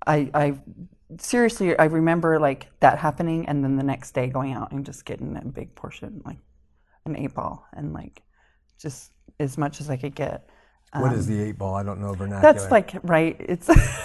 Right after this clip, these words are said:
Speaker 1: <laughs> it's like, um, it's about a hundred bucks worth. It's like
Speaker 2: Okay.
Speaker 1: a, it's a good amount. Um, so I was spending, I had, I was spending about a hundred dollars, a couple hundred bucks a day.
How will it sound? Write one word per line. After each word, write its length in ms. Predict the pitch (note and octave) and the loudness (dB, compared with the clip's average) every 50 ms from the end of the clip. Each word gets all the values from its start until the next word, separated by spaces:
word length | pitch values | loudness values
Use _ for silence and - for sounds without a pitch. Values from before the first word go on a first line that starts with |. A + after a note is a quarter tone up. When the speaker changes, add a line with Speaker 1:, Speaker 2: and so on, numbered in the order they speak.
| - - - - | -14 -14 -16 -18
Speaker 1:
<laughs> 460 | - - - - - - - - _ | -20 -20 -20 -20 -20 -20 -20 -10 _
it's 240 | - A3+ A3 - - | 4 4 4 8 8
like, 200 | A3+ G#3 G3 - G3+ | 8 8 10 8 8
um, 680 | F3+ E3+ E3 D#3+ D3+ D3+ D3 C#3+ C#3+ C#3+ C#3+ C3+ C3 B2+ - - _ _ _ _ _ _ _ _ _ _ _ _ _ _ _ _ _ _ _ _ _ _ _ _ _ _ _ _ | 8 8 8 8 8 6 6 4 2 0 -2 -4 -6 -10 -14 -20 _ _ _ _ _ _ _ _ _ _ _ _ _ _ _ _ _ _ _ _ _ _ _ _ _ _ _ _
it's 180 | E3 - - - | -16 -16 -16 2
about 160 | - E3 D3 | 4 6 6
a 40 | D3 | 6
hundred 200 | C#3+ - C#3+ C3+ | 2 0 -2 -2
bucks 340 | B2+ C3+ B2+ B2+ - - - | 0 -2 -2 -4 -6 -10 -8
worth. 240 | B2+ C3 C3 C3 - | -6 -6 -6 -6 -10
It's 140 | - - - | -10 -6 -4
like 200 | A2 A2+ A2 - | -2 0 0 0
Speaker 2:
Okay. 80 | A2+ - | -2 -4
Speaker 1:
a, 260 | - - - - D3+ | -6 -8 -10 -8 -8
it's 140 | D3 - - | -6 -4 -4
a 40 | D3+ | -4
good 320 | C#3+ C#3 - F3 D#3+ C#3+ | -4 -4 2 2 4 4
amount. 480 | C3+ C3 C3 C3 C3+ C#3 C3 C3 C3 - - - - _ _ _ _ _ - | 4 4 2 2 0 -2 -4 -4 -6 -12 -20 -20 -20 _ _ _ _ _ -8
Um, 360 | - C#3 C3+ C3+ C3 C3+ C#3 - | -6 -4 -4 -2 -4 -4 -6 -8
so 160 | - - F#3+ | 4 8 10
I 80 | F#3 F#3+ | 10 10
was 120 | F#3 F3 | 10 8
spending, 580 | - - F#3 E3 E3 D3+ C#3+ C#3+ C#3+ C#3 - - - _ _ - - - - - _ _ - | 2 2 2 4 4 4 2 2 0 -2 -4 -12 -20 _ _ -20 -20 -20 -20 -20 _ _ 4
I 100 | D#3+ D3+ | 4 4
had, 400 | C3 D3+ D#3+ C#3+ C3 C3 - - - - - | 6 4 4 4 2 0 -4 -10 -16 -6 -2
I 60 | - D#3+ | 0 0
was 100 | D#3 D#3 | 0 -2
spending 320 | - - D#3+ C#3+ C#3+ C#3 | -2 0 2 2 2 2
about 160 | C3 C3+ C3+ | 4 2 2
a 40 | C3 | 2
hundred 240 | C3 - D3 C#3 - | 0 -2 -2 0 0
dollars, 640 | C3+ B2+ B2+ C3+ C3 C3 C3 C3+ - - - - _ _ _ _ _ _ _ _ _ _ _ _ _ _ _ _ _ _ _ _ _ _ | 0 2 2 2 0 0 -2 -6 -8 -14 -18 -20 _ _ _ _ _ _ _ _ _ _ _ _ _ _ _ _ _ _ _ _ _ _
a 80 | _ - | _ -10
couple 160 | - C3+ B2+ | -8 -6 -4
hundred 160 | C3+ C3+ C3 | -4 -4 -2
bucks 280 | C3+ C#3 A#2+ - - - | -2 -2 -4 -4 -8 -12
a 60 | - | -8
day. 400 | - C3 C3+ E3 F#3+ A3+ - - | -6 -4 -4 -4 -6 -8 -12 -16